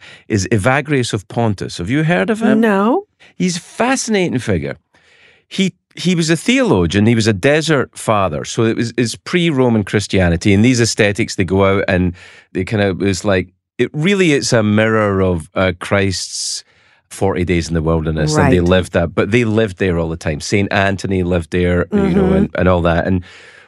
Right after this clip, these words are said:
Speaker 1: what it became, Evagrius was a theologian. Pontus, I think, was, like, northern Turkey or something. I mean, everything
Speaker 2: Okay.
Speaker 1: was all different then, isn't it?
Speaker 2: Right.
Speaker 1: And he came up with the eight thoughts, eight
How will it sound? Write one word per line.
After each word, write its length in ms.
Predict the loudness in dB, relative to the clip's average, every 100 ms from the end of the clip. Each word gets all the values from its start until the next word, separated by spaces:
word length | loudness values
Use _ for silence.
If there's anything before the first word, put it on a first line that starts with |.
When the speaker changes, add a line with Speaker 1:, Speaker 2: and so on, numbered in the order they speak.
| _ 0
Speaker 1:
what 180 | 0
it 100 | 0
became, 800 | -2 -4 -2 0 2 2 0 -4 -14 _ _
Evagrius 580 | -2 0 0 0 -2 -4
was 120 | -4
a 60 | -6
theologian. 920 | -4 -2 0 2 0 0 -4 -14 -20 _ _ _ _ _ _ -6
Pontus, 460 | -2 -2 -2 -4
I 80 | -4
think, 500 | -6 -2 0 0 -2
was, 240 | -2 -2
like, 180 | 0 -2
northern 500 | 2 2 2 0 -2
Turkey 440 | -2 -4 -4 -6 -6
or 40 |
something. 280 | -6 -6 -2
I 80 | 2
mean, 140 | 2
everything 300 | 2 2 2
Speaker 2:
Okay. 80 | 2
Speaker 1:
was 120 | 0
all 140 | -2 -4
different 320 | -6 -12 -14
then, 140 | -12 -10
isn't 220 | -6 -4
it? 120 | -4
Speaker 2:
Right. 340 | -2 -2 -2 -4 -14 -2
Speaker 1:
And 500 | 0 2 2 0 -4 _ _ _ _ _ _
he 500 | -10 -4 0 0 -2
came 240 | 0 0
up 140 | 0 0
with 280 | -2 -2 -6 -14
the 200 | -8 -6 -2
eight 420 | 0 0 -4 -18 -18
thoughts, 840 | -14 -6 -6 -8 _ -18 -16 -16 _ _ _
eight 240 | -2 -2